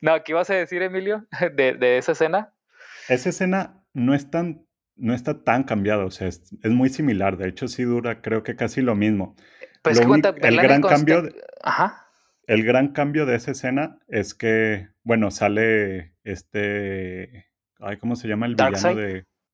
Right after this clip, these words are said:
Speaker 2: de Wonder Woman? No, Ares. Sale Ares,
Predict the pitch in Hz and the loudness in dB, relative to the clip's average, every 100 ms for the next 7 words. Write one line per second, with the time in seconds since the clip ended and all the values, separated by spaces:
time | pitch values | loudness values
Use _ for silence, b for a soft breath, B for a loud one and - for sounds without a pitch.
0 | _ _ _ - 95 92 90 101 107 113 | _ _ _ -10 -6 -4 -4 -4 -4 -4
1 | 117 131 208 _ - 101 92 _ _ _ | -4 -6 -8 _ -10 -10 -10 _ _ _
2 | _ _ - 123 113 - - _ _ _ | _ _ 2 4 4 2 -10 _ _ _
3 | _ _ _ _ - 113 123 123 127 185 | _ _ _ _ 0 2 6 4 2 -2
4 | - - | -6 -20